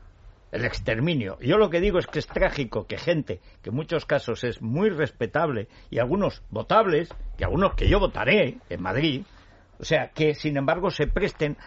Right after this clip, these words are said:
a esa siniestra, siniestra, porque es una siniestra operación de estética,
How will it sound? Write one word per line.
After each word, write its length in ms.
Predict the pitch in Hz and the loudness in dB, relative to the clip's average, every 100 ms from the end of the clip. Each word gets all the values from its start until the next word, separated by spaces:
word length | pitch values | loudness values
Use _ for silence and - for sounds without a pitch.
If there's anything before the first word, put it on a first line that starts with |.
| - | -2
a 120 | 143 | 0
esa 220 | 151 180 | 0 -2
siniestra, 960 | - 165 135 165 220 214 - 147 139 - - - - | -2 -2 0 2 2 2 -2 -4 -4 -4 -20 -20 -20
siniestra, 760 | - 117 123 170 170 - 139 - | -10 -6 0 0 0 -2 -4 -4
porque 220 | 113 95 | -6 -8
es 100 | 120 | -6
una 240 | 139 131 135 | -2 -2 -2
siniestra 880 | - 123 120 131 139 135 - 143 131 - - | -4 -4 -2 0 0 -2 0 0 0 -2 -4
operación 680 | - 123 131 117 117 160 156 | -2 2 2 2 0 2 2
de 100 | 135 | 0
estética, 580 | 110 - 175 190 - | -2 0 0 0 2